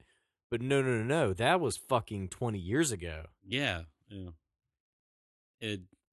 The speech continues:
Speaker 2: twenty nineteen.
Speaker 1: My age is hanging out. I don't know if you
Speaker 2: <laughs>
Speaker 1: saw <laughs> try to tuck that away.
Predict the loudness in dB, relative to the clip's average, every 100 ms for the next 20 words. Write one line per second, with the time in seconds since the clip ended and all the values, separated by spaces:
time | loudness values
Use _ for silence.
0 | _ -10 -6 -4 -4 -6 -8 -8 -6 -4
1 | -2 -2 -4 -8 -8 -8 -8 -8 -10 -12
2 | -16 -16 -10 -8 -6 -4 -4 -4 -8 -14
3 | -14 -16 -16 -14 -12 -12 -14 -16 -12 -12
4 | -10 -10 -12